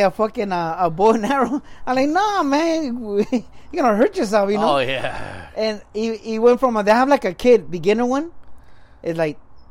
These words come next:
Speaker 1: twenty-four dollars. Uh, uh, next level one, like, thirty something dollars. And so ultimately, I caved in, right? I'm, "I'll buy you the thirty something dollar one," because at least they look, like,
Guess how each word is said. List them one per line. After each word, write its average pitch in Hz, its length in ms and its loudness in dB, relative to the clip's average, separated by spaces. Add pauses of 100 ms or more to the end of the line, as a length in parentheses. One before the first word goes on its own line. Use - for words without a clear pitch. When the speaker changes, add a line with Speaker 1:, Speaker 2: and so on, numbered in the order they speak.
Speaker 1:
twenty-four 220 460 -2
dollars. 208 580 -2 (1040)
Uh, - 40 -6
uh, 156 880 -4
next 185 340 -4
level 220 360 2
one, 220 240 -2
like, 160 200 -6 (340)
thirty 214 200 4
something 214 300 -6
dollars. 233 540 -2 (840)
And 190 280 -4
so 208 200 2
ultimately, 269 420 2
I 208 160 0
caved 233 340 0
in, 226 140 4
right? 240 280 -4
I'm, 208 140 -4
"I'll 208 160 2
buy 285 160 2
you 302 80 0
the 226 120 2
thirty 240 420 0
something 214 300 -6
dollar 190 280 2
one," 170 180 -4
because 170 240 -6
at 185 100 0
least 233 140 -2
they 240 80 0
look, 226 220 0 (540)
like, 156 220 -8